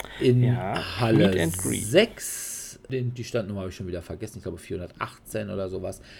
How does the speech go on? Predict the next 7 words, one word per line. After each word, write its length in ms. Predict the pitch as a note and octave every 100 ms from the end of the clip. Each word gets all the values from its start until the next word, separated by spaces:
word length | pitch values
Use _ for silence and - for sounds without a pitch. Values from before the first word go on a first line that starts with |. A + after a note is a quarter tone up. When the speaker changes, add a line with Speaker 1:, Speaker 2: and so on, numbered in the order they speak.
| - -
Speaker 1:
Jedenfalls 520 | A#2 A2 A2 G#2 -
direkt 560 | G2+ F#2 G#2+ - - - -
am 340 | F#2+ G2 G2 -
Eingang 640 | F#2 F#2+ G2+ G2+ F#2+ F#2+ F2+ -
aus 540 | - F2+ F#2+ - - - - -
Halle 400 | D#2+ E2 F2 E2 _
sieben, 460 | F2+ F#2+ A#2 F#2+